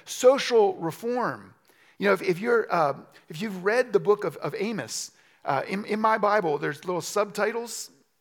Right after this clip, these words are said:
And so he-, here, here are Amos's subtitles. I'll read a few. And these, these are in order. Um,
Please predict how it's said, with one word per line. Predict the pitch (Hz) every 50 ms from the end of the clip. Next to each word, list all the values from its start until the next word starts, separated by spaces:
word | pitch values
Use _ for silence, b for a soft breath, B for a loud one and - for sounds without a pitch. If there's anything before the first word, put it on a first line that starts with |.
| _ b b b b
And | 175 175 160
so | - 190 - - - -
he-, | 202 160 -
here, | - 175 170 254 - - -
here | 165 285 311
are | 269 220 202
Amos's | - 196 226 226 196 - 175 143
subtitles. | - - 202 196 160 156 135 113 - - -
I'll | 160 175
read | 175 208 208
a | 180 135
few. | 135 143 120 120 - _ b b b b
And | b 156 190
these, | 208 226 -
these | 175 233 247 202
are | 190
in | 156 147
order. | 185 185 151 127 107 - _ B B B B B B B B B B B B B B B B B B
Um, | - 151 156 147 147 147 - -